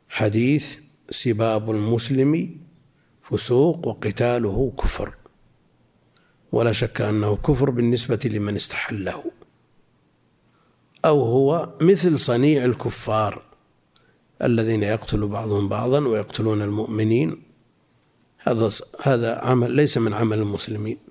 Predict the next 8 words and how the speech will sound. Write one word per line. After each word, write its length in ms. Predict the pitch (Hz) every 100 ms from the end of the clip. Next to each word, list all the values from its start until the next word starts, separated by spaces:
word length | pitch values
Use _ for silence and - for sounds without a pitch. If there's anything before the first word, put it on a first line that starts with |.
| _ _ _ _ _ _ _ _ _ _ -
قتل 260 | 127 - 123
المسلمين 680 | 117 101 117 113 127 156
ليس 360 | 143 147 151 -
من 240 | 123 120
عمل 380 | 104 127 143 156
المسلمين 680 | 165 139 120 - 101 101 - _ _ _ _ _ _ _ _ _ _ -
في 120 | 143
الأصل، 460 | 143 139 - 95